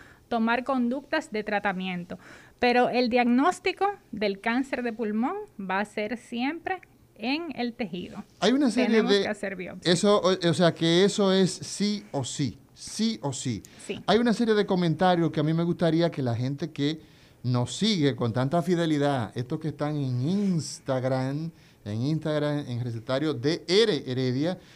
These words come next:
Speaker 2: nos dice, "Excelente programa, son unos profesionales número uno." Gracias a Elvin Mejía noventa y cinco por su comentario. Patricia Núñez está siempre, eh, a Chago Maco,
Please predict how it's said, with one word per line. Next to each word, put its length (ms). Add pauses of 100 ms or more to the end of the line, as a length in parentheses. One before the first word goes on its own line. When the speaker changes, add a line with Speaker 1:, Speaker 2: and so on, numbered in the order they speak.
(140)
Speaker 2:
nos 180
dice, 280
"Excelente 380
programa, 480
son 200
unos 160
profesionales 560
número 340
uno." 300
Gracias 560
a 180
Elvin 300
Mejía 280
noventa 300
y 40
cinco 340
por 140
su 100
comentario. 720 (280)
Patricia 460
Núñez 400 (400)
está 540 (120)
siempre, 920 (520)
eh, 300
a 120
Chago 380
Maco, 640